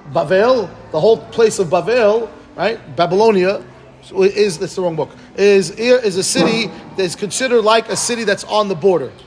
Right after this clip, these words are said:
Says the Gemara, Tirgema, we're gonna explain, doesn't mean the whole country, obviously. It can't mean the whole country is the border. Tirgema Nehar Da'a. The town of Nehar Da'a was considered like a city that was on the border, and therefore if you're in Nehar Da'a, you're allowed to have dogs.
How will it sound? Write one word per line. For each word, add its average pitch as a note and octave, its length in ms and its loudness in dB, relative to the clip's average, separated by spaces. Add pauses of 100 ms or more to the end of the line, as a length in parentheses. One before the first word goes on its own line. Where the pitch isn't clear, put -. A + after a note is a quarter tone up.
(280)
Says G#3 260 -2
the G3+ 80 -6
Gemara, A#3 260 0
Tirgema, G#3 1040 -4
we're E3+ 100 -10
gonna G3+ 140 -4
explain, A3+ 440 -4
doesn't G3 240 -6
mean A3 100 -4
the F#3 80 0
whole F3 160 -2
country, - 400 -6
obviously. D#3+ 440 -8
It - 80 -14
can't G3 180 -6
mean F3+ 100 -10
the D#3 60 -10
whole D#3 80 -12
country F#3+ 280 -10
is D#3+ 80 -10
the D3 60 -14
border. A#3 400 -2 (240)
Tirgema G3+ 500 0
Nehar G3+ 360 2
Da'a. E3 560 -8
The D#3+ 80 -8
town B3+ 280 -2
of G#3 100 -4
Nehar G3 280 -2
Da'a B3 540 -2 (260)
was A3 320 0
considered A#3+ 520 -2
like B3+ 300 0
a G3 60 -6
city A#3 320 -6
that G3 160 -2
was F3+ 120 -8
on G#3 200 -2
the F3+ 80 -6
border, A#3+ 400 2 (160)
and F3 80 -12
therefore G3 220 -2
if F#3 80 -6
you're A3 100 -10
in A#3+ 140 -6
Nehar A3 260 0
Da'a, A3+ 240 0
you're G3+ 80 2
allowed G3 220 0
to F#3 60 -2
have D#3+ 120 -6
dogs. C#3 420 -6